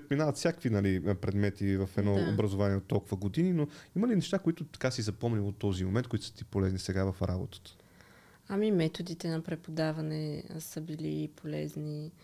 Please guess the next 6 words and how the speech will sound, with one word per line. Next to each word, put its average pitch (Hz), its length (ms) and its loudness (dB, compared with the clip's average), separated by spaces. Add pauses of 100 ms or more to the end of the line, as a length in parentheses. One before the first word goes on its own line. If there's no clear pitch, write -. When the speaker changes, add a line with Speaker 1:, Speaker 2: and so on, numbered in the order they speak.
(560)
Speaker 2:
А, 156 500 -6 (1500)
съответно, 160 1120 -6 (1040)
аз - 580 -6
тогава 170 500 -4
в - 120 -10
университета 165 1080 -4